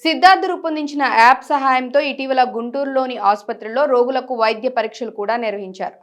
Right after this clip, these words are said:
అయితే తాజాగా సిద్ధార్థ్ నంద్యాల ఏపీ ముఖ్యమంత్రి చంద్రబాబు నాయుడు, డిప్యూటీ సీఎం పవన్ కళ్యాణ్లను కలిశారు. ఈ సందర్భంగా సిద్ధార్థ్ను సీఎం చంద్రబాబు, డిప్యూటీ సీఎం పవన్ కళ్యాణ్ అభినందించారు. ఈ సందర్భంగా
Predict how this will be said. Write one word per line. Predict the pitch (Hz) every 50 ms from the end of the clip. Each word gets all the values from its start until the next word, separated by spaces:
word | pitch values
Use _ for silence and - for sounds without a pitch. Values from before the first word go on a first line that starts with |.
| 175
అయితే | 185 185 233 254 254 254
తాజాగా | 220 208 208 214 220 208 220 240 269 262
సిద్ధార్థ్ | 262 220 185 214 226 247 240 247 269 254
నంద్యాల | 240 233 226 233 233 233 233 226 220 226 220 - - _ _ - 226 262 285
ఏపీ | 285 - 359 302
ముఖ్యమంత్రి | 285 277 294 294 269 262 262 269 262 247 262
చంద్రబాబు | 226 214 220 233 233 240 233 226 226 226
నాయుడు, | 220 220 220 269 302 254 240
డిప్యూటీ | 226 240 233 240 247 247 254 240 247
సీఎం | 254 233 226 233 233 233 240
పవన్ | 226 208 214 240 269 262
కళ్యాణ్లను | 277 269 262 254 240 226 220 220 233 240 - 214
కలిశారు. | 190 185 185 208 180 165 - _ _ _ _ _ - 254
ఈ | 269 269
సందర్భంగా | 294 285 294 285 285 294 277 269 277 285 285 285
సిద్ధార్థ్ను | 254 202 214 233 233 226 208 226 233 262 302 302
సీఎం | 294 254 226 226 220 220 -
చంద్రబాబు, | 220 196 202 214 208 220 214 208 208 269 302 269
డిప్యూటీ | 277 262 269 302 302 285 302 285 285
సీఎం | 277 254 247 247 240 240
పవన్ | 220 202 214 226 226 226
కళ్యాణ్ | 214 208 214 220 247 262 - 202
అభినందించారు. | 185 185 208 220 214 208 190 185 185 - 180 - - _ _ _ _ _ - 202
ఈ | 190 -
సందర్భంగా | 208 202 226 220 220 240 233 233 254 277